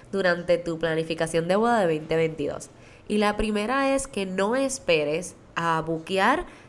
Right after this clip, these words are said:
ni el venue ni los suplidores. Acuérdate que todo está volviendo a abrir,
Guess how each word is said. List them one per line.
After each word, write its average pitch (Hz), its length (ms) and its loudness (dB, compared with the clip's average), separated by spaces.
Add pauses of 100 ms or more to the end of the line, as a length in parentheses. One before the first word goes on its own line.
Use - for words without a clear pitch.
ni 175 640 -2
el 170 160 2
venue 294 720 0
ni 196 180 -2
los 165 180 2
suplidores. 160 760 0 (1500)
Acuérdate 208 460 2
que 196 120 0
todo 196 260 2
está 226 180 0
volviendo 185 500 0
a 196 40 -2
abrir, 165 480 -2